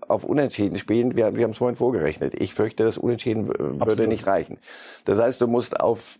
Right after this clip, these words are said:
Speaker 1: auf Attacke spielen.
Speaker 2: Es sei denn, Costa Rica tut uns einen Gefallen und schlägt
Speaker 1: Ja.
Speaker 2: heute Mittag schon die Japaner.
Speaker 1: Gut,
Speaker 2: Ich
Speaker 1: dann
Speaker 2: will's nur
Speaker 1: alle
Speaker 2: einmal aussprechen.
Speaker 1: Ja, ja, wunderbar. Dann, äh, treffen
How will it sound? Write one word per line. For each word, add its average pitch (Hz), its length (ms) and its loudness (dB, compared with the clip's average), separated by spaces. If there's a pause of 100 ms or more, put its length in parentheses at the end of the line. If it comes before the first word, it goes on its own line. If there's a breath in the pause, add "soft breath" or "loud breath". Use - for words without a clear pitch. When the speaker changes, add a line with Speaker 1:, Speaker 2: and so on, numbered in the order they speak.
Speaker 1:
auf - 360 -2
Attacke 107 380 -2
spielen. 76 240 -2
Speaker 2:
Es 117 80 -2
sei 143 140 2
denn, 156 160 2
Costa 156 300 0
Rica 160 340 0
tut 151 160 -2
uns 143 160 0
einen 135 180 2
Gefallen 135 460 0
und 127 160 -4
schlägt - 340 0
Speaker 1:
Ja. - 40 -14
Speaker 2:
heute 123 260 2
Mittag 117 300 0
schon 117 180 0
die 110 80 0
Japaner. 101 480 -2
Speaker 1:
Gut, - 260 -2
Speaker 2:
Ich - 80 -20
Speaker 1:
dann 220 160 2
Speaker 2:
will's 233 160 2
nur 233 80 4
Speaker 1:
alle 214 80 2
Speaker 2:
einmal 208 180 2
aussprechen. 180 460 0
Speaker 1:
Ja, 202 100 6
ja, 240 360 4
wunderbar. 175 460 2
Dann, 180 280 2
äh, 175 60 -6
treffen 127 320 0